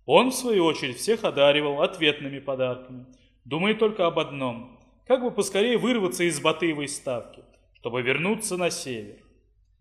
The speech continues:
Одним из первых среди гостей Алексича навестил молодой арабский посол Абд ар-Рахман. Он долго говорил о том, о сём, видимо, крутил вокруг да около, желая что-то сообщить, но не решался приступить прямо к разговору.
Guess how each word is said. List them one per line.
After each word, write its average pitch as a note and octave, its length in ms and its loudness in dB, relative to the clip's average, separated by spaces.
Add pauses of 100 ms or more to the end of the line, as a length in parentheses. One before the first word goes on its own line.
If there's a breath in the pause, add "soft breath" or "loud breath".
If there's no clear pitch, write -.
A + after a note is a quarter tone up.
(200)
Одним B2+ 280 -4
из E3+ 140 -2
первых C#4 360 -4
среди F#3 300 -2
гостей F#3 320 0
Алексича F3 600 0 (440 soft breath)
навестил A#2 400 -2
молодой G3+ 500 6 (140)
арабский D3+ 480 4
посол D3 640 -2
Абд D3 280 0
ар-Рахман. D3+ 720 -2 (520 soft breath)
Он C3+ 160 -2
долго B3+ 260 -2
говорил E3+ 380 4
о F3+ 80 8
том, G3+ 480 -2
о A2+ 100 -8
сём, E3 460 2 (360 loud breath)
видимо, A#3+ 520 0
крутил G#3 400 -4
вокруг A#3+ 360 -2
да D3+ 80 -2
около, C3 580 0
желая F#3+ 320 -2
что-то F3+ 380 -2
сообщить, G3+ 540 -2 (420 soft breath)
но G3 300 6
не B3+ 200 2
решался F3+ 640 2
приступить E3+ 720 -8
прямо D3+ 360 2
к - 100 -14
разговору. A#2 540 -4